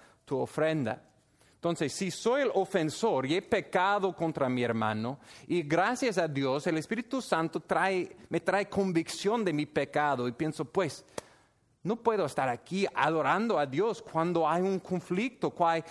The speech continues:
cuando hay un pecado entre mí y mi hermano." Entonces, primero, el mandamiento es para ir a nuestro hermano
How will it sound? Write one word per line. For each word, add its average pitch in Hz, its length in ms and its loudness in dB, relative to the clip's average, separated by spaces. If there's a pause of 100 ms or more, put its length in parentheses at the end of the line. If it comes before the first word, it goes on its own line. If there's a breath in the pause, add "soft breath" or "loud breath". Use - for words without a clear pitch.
(140)
cuando 190 260 2
hay 175 120 4
un 208 160 2
pecado 202 520 2
entre 170 300 0
mí 214 240 0
y 160 60 0
mi 175 140 2
hermano." 180 600 2
Entonces, 175 480 -2 (300 loud breath)
primero, 180 760 0 (360 loud breath)
el 147 100 0
mandamiento 165 480 0
es 151 80 -4
para 139 320 0
ir 262 300 2
a 190 100 2
nuestro 160 320 0
hermano 127 540 0